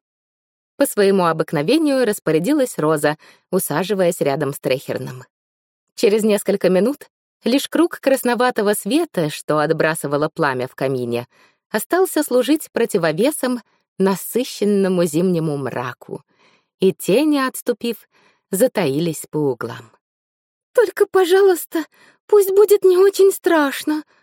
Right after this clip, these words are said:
а то я лишусь чувств», пискнула Бланш, придвигаясь к Эннену, ибо она вняла совету сестры и взяла сердце этого джентльмена в плотную осаду.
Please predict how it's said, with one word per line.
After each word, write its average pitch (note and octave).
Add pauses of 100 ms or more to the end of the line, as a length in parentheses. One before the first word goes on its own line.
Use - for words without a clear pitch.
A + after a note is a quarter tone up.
(260)
а F4+
то F4
я E4+
лишусь F#4+
чувств», - (500)
пискнула F#3+
Бланш, A#3 (380)
придвигаясь D4+
к -
Эннену, A3 (360)
ибо A3
она G3
вняла F3+
совету C#3
сестры D3+
и B3+
взяла G#3+
сердце D4+
этого F3
джентльмена D#3
в -
плотную C#3+
осаду. -